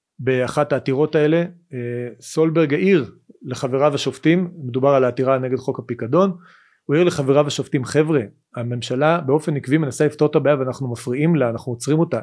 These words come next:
צריך להיות גבול גם לזה." תראו מה הוא אומר: "הנה כי כן,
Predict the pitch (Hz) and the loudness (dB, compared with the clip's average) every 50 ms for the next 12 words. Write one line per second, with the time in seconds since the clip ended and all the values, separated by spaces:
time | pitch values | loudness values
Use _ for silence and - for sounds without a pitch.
0 | - _ - 147 147 156 - 175 170 139 123 120 123 160 196 175 147 151 143 147 | -8 _ 0 0 0 2 2 0 0 0 0 -2 0 0 0 2 2 0 0 0
1 | 143 135 117 123 117 104 - _ _ _ _ _ _ _ _ _ _ _ - 131 | 0 -2 -2 -2 -6 -8 -10 _ _ _ _ _ _ _ _ _ _ _ -2 0
2 | 139 170 175 165 151 147 139 131 123 110 101 95 _ _ _ _ _ _ _ _ | 0 2 2 2 2 2 2 0 -2 -6 -8 -10 _ _ _ _ _ _ _ _
3 | _ _ _ _ _ _ 139 147 156 180 180 180 190 180 - - 170 180 185 | _ _ _ _ _ _ 0 2 2 2 0 2 0 0 2 2 2 2 2